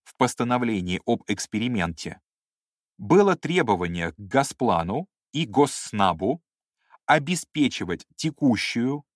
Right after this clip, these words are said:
и инвестиционную деятельность участников эксперимента ресурсами в полном объеме. Результаты эксперимента.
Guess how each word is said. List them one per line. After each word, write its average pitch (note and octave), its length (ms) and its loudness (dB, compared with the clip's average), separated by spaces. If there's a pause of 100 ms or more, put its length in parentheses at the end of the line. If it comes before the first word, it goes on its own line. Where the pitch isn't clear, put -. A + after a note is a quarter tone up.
(160)
и G3 240 -2
инвестиционную D#3 960 2
деятельность G#2 720 0 (160)
участников G#2 760 2
эксперимента E3 800 -2
ресурсами G#2+ 800 0 (480)
в - 220 -18
полном D3+ 640 4
объеме. F2+ 640 -4 (2000)
Результаты C3+ 1000 -2
эксперимента. E2+ 800 -10